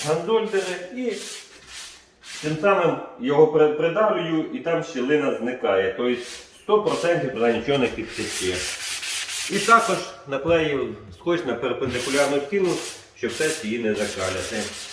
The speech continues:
На другий шар декоративну штукатурку лава я розвів процентів на п'ять водою, щоб в неї краще працювати. І отаким пензликом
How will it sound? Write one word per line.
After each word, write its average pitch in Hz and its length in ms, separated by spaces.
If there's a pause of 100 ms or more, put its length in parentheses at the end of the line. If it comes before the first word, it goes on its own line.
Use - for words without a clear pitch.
(3000)
На 127 120
другий 147 360
шар 147 340
декоративну 117 580
штукатурку 117 680
лава 139 580 (140)
я 113 200
розвів 113 420
процентів 107 460
на 104 100
п'ять 104 380 (240)
водою, 151 560 (560)
щоб 107 140
в 110 60
неї 117 200
краще 117 340
працювати. 113 720
І 156 100
отаким 127 720 (340)
пензликом 135 680